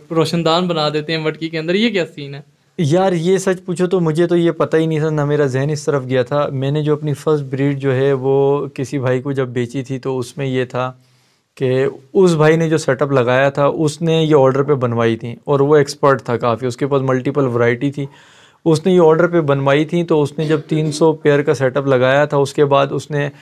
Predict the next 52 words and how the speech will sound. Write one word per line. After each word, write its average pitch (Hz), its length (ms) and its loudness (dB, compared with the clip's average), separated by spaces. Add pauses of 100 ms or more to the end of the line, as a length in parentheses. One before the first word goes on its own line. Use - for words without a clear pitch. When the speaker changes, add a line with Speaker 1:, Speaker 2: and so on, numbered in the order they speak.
(260)
Speaker 2:
वो 165 100 2
आगे 170 300 6
की 170 80 4
तरफ 165 260 4
मूव 143 280 4
हो 120 160 2
गया, 127 200 2
अल्लाह 147 220 2
ने 160 60 -2
उसको 151 200 -4
तरक्की 143 380 -2
दी, 147 80 0
वो 143 140 2
अपने 143 140 -6
बिजनेस 127 360 -2
में 147 200 -2
गया, 139 120 2
तो 139 120 0
उसने 131 200 -4
फिंचेस 135 400 -6
को 143 140 0
हटा 127 240 0
के 143 100 -4
ख़त्म 143 380 -2
किया। 151 180 2
तो 151 160 0
वो 147 240 0
मटकियाँ 151 400 0
जो 143 100 0
उसके 175 200 -2
पास 160 180 2
मौजूद 135 360 -2
थी 170 200 -4 (480)
वो 165 140 6
फिर 175 160 4
उसने 170 220 2
मुझे 165 500 2
बतौर 147 440 4
तोहफ़ा 165 380 4
समझ 147 260 0
ले 151 120 4
दे 131 220 4
दी, 147 140 -4
क्योंकि 143 220 -2
वो 143 300 2
उसने 135 180 -6
कोई 143 160 0
उसका 143 260 -2
पैसे 135 320 0
वैसे 143 220 0
नहीं 135 200 2
लिए। 139 220 2